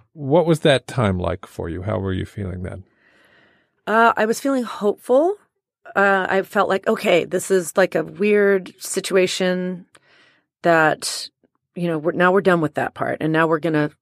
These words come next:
Speaker 2: work on getting him better. That's how I felt at the time. And, you know, um, I felt like, okay, we gotta get him,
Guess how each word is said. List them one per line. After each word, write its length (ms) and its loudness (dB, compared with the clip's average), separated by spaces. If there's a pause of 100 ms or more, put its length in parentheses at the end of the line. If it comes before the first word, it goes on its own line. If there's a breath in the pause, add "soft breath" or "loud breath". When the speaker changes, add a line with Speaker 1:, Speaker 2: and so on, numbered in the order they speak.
(300)
Speaker 2:
work 220 0
on 200 4
getting 240 2
him 100 2
better. 320 -6 (200)
That's 200 0
how 120 0
I 80 2
felt 280 -6
at 80 -12
the 80 -8
time. 300 -6
And, 260 -10
you 120 -6
know, 260 -6 (500 soft breath)
um, 300 -6
I 120 -4
felt 180 -2
like, 120 -6
okay, 240 0
we 100 -6
gotta 200 2
get 220 2
him, 120 0